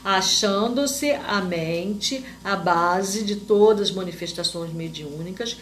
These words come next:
quaisquer que sejam as características em que se expressem,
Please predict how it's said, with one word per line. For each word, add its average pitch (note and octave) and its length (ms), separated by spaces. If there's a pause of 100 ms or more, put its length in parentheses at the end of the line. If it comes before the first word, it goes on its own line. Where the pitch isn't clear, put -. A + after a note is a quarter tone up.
(260)
quaisquer D#4 680
que E4 120
sejam A#3+ 280
as A#3 120
características A3 1000
em G#3 120
que F3+ 160
se - 160
expressem, G3 880